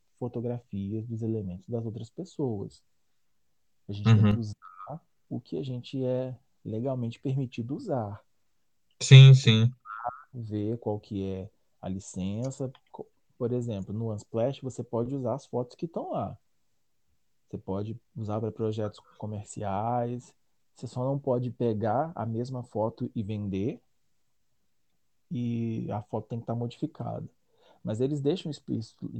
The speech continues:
Speaker 1: explícito embaixo que a licença não cobre rosto de pessoa. O rosto da pessoa pertence à pessoa.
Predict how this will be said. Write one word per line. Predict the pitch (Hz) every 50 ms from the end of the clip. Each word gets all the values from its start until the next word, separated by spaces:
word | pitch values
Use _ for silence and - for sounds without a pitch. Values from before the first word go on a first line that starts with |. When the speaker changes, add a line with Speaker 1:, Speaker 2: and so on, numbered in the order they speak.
| 117 110 - 113
Speaker 1:
explícito | 110 - _ - 120 113 110 98 - - - 104
embaixo | 104 98 104 98 92 95 95 98 - - 113
que | - - - 107 101 98 107 - _ _ _ _ _ -
a | - 107
licença | 110 113 - - - 110 101 101 113 120 - 120 113
não | 113 117 117 117
cobre | - - - 107 104 104 107 110 113 113 110
rosto | 104 - - 98 95 92 95 98 104 107 - - - 104
de | 104 113
pessoa. | - 107 104 - - - 113 104 95 92 92 90 95 104 120 147 175 - _ _ _ _ _ _ _ _ _ _ _ _ -
O | 92 95
rosto | 95 - 98 92 101 107 - - 117
da | 107 107 98
pessoa | - 107 107 101 - - 101 90 -
pertence | - - 104 98 - - _ - 98 101 117 139 160 - 110
à | 95
pessoa. | - - 107 101 - - - 101 92 90 92 101 117 156 -